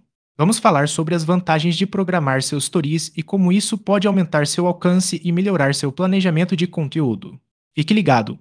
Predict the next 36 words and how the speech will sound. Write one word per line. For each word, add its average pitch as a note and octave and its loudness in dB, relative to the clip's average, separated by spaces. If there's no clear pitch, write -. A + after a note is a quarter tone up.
pois F#3+ 4
vamos D#3 2
abordar D#3+ 2
também D#3 4
erros B2+ 0
comuns D3+ 0
e F#3+ -2
como F#3+ 2
evitá-los. D3 0
Com G3 6
a F#3+ 8
prova F#3 2
aí F#3 4
no D3 0
seu C#3+ -2
dia D#3 4
a - 4
dia, F3 4
sua - 0
experiência F3 2
no D3 2
Instagram F3 2
vai G3 4
ficar F#3+ 2
ainda F#3+ 6
melhor. C3+ 2
Principais D3+ 2
conclusões D#3 0
são: A#2 0
você C3+ 0
pode G3 4
agendar E3 2
stories E3+ 0
no E3+ 0
Instagram E3 0
facilmente. D3 -2